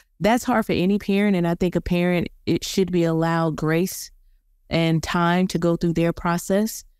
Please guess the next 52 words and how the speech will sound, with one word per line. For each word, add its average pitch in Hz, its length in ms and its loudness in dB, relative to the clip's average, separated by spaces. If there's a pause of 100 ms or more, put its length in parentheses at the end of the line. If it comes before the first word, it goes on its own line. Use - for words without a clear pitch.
(200)
because 170 800 0 (540)
y-, - 160 -6 (200)
they, 190 440 2
they're 196 260 2
human 208 380 2
too, 185 280 0
right? 160 340 0
They're 185 160 2
going 202 260 2
through 190 160 0
it 170 100 2
with 196 140 2
you. 165 180 0
And 165 100 0
the 170 60 0
one 190 200 2
thing 196 160 2
about 170 360 0
our 165 240 0
experiences, 165 960 -2
me 165 200 2
as 165 120 0
a 165 80 0
lesbian, 165 680 0 (720)
you 190 180 2
don't 220 320 2
go 175 240 4
through 175 240 0
it 165 100 0
by 160 180 0
yourself. 160 540 -2
It 185 160 2
affects 202 380 -2
other 190 220 0
people 185 340 -2
as 165 120 -2
well. 196 380 0 (240)
And 190 160 2
at - 80 0
some 262 220 4
point, 185 220 0
they 180 100 0
have 180 160 2
to - 80 -6
respect 165 500 -2
you 151 140 0
and 156 160 0
meet 180 160 2
you 175 100 0
where 165 140 2
you 156 220 0
are, 196 340 0